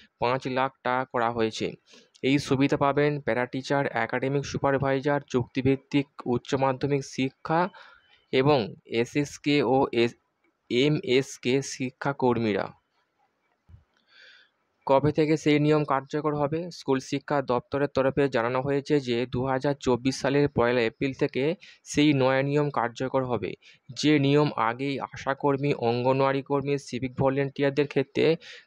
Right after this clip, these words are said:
কার্যকর হয়ে গিয়েছে। আর এবার থেকে সেই সুবিধা পাবেন রাজ্যের স্কুল শিক্ষা দপ্তরের অধীনস্থ চুক্তিভিত্তিক কর্মীরাও। যদিও রাজ্যের সেই সিদ্ধান্তে মোটেও খুশি নন রাজ্যের স্কুল শিক্ষা দপ্তরের অধীনস্থ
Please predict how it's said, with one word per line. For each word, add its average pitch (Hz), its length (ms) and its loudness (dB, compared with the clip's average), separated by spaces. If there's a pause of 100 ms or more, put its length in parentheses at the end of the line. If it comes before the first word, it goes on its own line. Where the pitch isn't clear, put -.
কার্যকর 123 560 0
হয়ে 127 200 4
গিয়েছে। 113 360 0 (540)
আর 113 220 2 (120)
এবার 123 360 -2
থেকে 151 260 -4
সেই 143 240 -4
সুবিধা 131 360 0
পাবেন 143 360 0
রাজ্যের 123 380 -2
স্কুল - 280 -6
শিক্ষা - 400 -6
দপ্তরের 131 440 0
অধীনস্থ 139 520 0 (460)
চুক্তিভিত্তিক 135 720 0
কর্মীরাও। 117 540 2 (1300)
যদিও 135 440 2
রাজ্যের 139 440 2
সেই 139 200 -6
সিদ্ধান্তে 139 640 -2
মোটেও 120 420 2
খুশি 147 360 0
নন 147 220 4
রাজ্যের 120 420 0
স্কুল - 260 -6
শিক্ষা 139 420 -4
দপ্তরের 135 480 0
অধীনস্থ 139 540 0